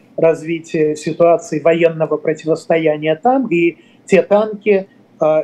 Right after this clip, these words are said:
и бронемашины, и многое другая техника, и вооружение,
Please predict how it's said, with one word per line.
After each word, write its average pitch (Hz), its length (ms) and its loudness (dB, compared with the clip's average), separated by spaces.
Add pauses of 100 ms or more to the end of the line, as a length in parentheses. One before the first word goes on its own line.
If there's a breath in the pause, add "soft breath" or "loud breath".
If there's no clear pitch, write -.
и 151 140 -4
бронемашины, 170 960 0
и 165 240 -2
многое 165 440 2
другая 160 400 0
техника, 160 560 -4
и 151 100 0
вооружение, 160 840 0